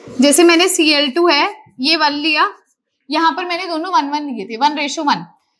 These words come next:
अब मैंने ये ऐसे लिया, वन रेशियो थ्री में, तो इनमें से less electronegative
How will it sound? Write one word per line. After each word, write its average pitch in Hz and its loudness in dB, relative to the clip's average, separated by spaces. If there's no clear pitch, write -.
अब 285 2
मैंने 330 0
ये 330 0
ऐसे 277 -4
लिया, 202 -6
वन 311 2
रेशियो 370 -2
थ्री 339 -4
में, 233 -8
तो 370 0
इनमें 381 -2
से 415 0
less 381 2
electronegative 403 -6